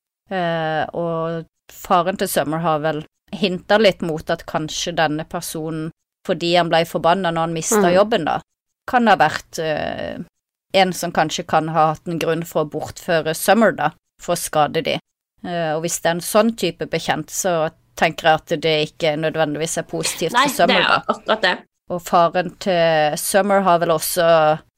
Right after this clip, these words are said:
Speaker 1: eh, hinta mot at kanskje også søstra hans i kan ha vært involvert. Eh, og så har han jo også hinta mot at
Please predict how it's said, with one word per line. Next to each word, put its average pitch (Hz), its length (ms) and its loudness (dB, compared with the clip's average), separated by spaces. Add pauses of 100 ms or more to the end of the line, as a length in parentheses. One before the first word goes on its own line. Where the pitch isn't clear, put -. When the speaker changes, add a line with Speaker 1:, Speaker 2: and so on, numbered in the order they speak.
(320)
Speaker 1:
eh, 160 240 -4
hinta 170 640 0 (420)
mot 170 480 -8
at - 180 -12
kanskje 165 400 -4
også 170 240 -8
søstra - 640 0
hans 156 320 0
i 123 100 -2 (440)
kan 254 160 2
ha 226 80 6
vært 170 260 2
involvert. 156 880 -4
Eh, 156 540 0
og 185 140 -6
så - 140 -4
har 226 140 4
han 233 140 2
jo 220 100 2
også 214 380 -2 (100)
hinta 233 420 0
mot 226 300 0
at 233 300 -2